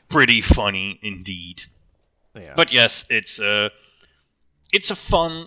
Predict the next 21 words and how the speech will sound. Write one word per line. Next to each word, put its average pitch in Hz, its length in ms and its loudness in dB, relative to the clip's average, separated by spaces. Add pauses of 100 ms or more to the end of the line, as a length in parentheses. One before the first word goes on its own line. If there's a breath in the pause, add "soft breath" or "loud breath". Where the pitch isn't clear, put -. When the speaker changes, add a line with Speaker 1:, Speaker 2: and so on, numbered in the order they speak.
Speaker 1:
like, 131 380 -2
cute, 139 500 -4 (360)
inoffensive 120 840 0
little 104 320 -8
show. 101 520 -2
As 139 280 4
usual 120 500 -2
with 117 140 -6
these 120 160 -8
kinds 120 240 -6
of 113 80 -10
shows, 117 320 -4
like, 107 280 2
mascots 110 800 0
are 107 100 -4
the 104 100 -8
best - 340 0
characters 110 560 -4
because - 260 -12
they're, 104 140 -10
like, 95 240 -4